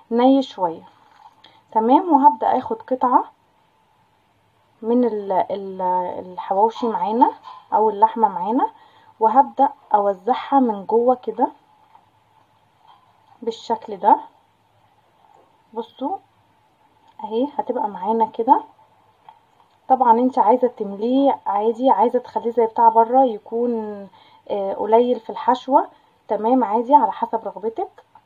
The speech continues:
تمام، انا هنا جبت صاج، آه، او صينيه على حسب اللي موجود عندك، ودهنته زيت.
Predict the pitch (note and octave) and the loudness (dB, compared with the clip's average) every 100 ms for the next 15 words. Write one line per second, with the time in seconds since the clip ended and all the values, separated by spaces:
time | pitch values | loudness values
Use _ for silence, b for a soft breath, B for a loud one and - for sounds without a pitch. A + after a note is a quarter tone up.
0 | _ _ G#3+ G#3+ D4+ E4+ B3 C4 C4 C4 | _ _ -8 0 0 0 0 2 2 2
1 | A#3 C4 - A3+ A#3 C#4 D4+ - b b | 0 -6 -8 -6 0 2 0 -10 b b
2 | b b - A3 G#3+ - C4 B3+ A3 A3+ | b b -4 -2 -2 0 0 0 -2 0
3 | C4 D4 A3+ F#3+ - - A3 G#3 G3 F#3+ | 4 4 2 -2 -4 -4 -6 -6 -8 -6
4 | A3+ B3 G3 B3 F#4 G#4 A3+ A#3+ C4 C4+ | -2 0 0 0 -2 -2 -2 2 4 4
5 | C4 A#3 G3+ | 0 -8 -10